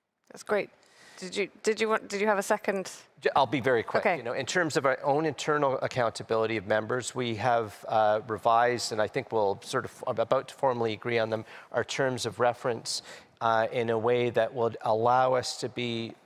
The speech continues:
Speaker 2: more deliberate in growth, um, but also to look at how we may spur on dialogues, in-, internal dialogues,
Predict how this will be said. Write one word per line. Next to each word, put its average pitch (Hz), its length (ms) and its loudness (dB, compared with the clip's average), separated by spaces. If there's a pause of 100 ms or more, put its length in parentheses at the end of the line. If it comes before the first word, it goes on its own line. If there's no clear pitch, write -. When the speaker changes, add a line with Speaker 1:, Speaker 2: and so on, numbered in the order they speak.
Speaker 2:
more 123 220 2
deliberate 127 640 0
in 113 340 -4
growth, 131 540 -2 (420)
um, 113 400 0
but 120 200 4
also 127 800 2
to - 260 -4
look 123 340 -2
at 117 240 0
how 117 340 2
we 113 240 -2
may 110 520 -2 (240)
spur 120 540 0
on 107 440 0
dialogues, 113 920 2
in-, 113 120 -6 (120)
internal 180 400 0
dialogues, 104 760 2